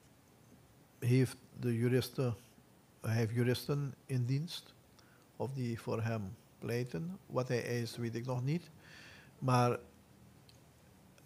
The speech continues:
er zijn de facto twee mogelijkheden. Dat hij wordt uitgezet naar, eh,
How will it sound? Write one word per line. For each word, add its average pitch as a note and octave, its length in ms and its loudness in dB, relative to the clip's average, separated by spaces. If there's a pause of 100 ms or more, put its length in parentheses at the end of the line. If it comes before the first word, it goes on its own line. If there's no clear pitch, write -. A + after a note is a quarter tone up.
er B2+ 160 2
zijn C3+ 440 2
de B2 100 2
facto B2 440 2
twee A#2 220 0
mogelijkheden. C3+ 540 2
Dat B2 140 -2
hij B2 80 -2
wordt A2 180 -2
uitgezet A#2 600 -2
naar, G#2 220 -4
eh, G#2 80 -4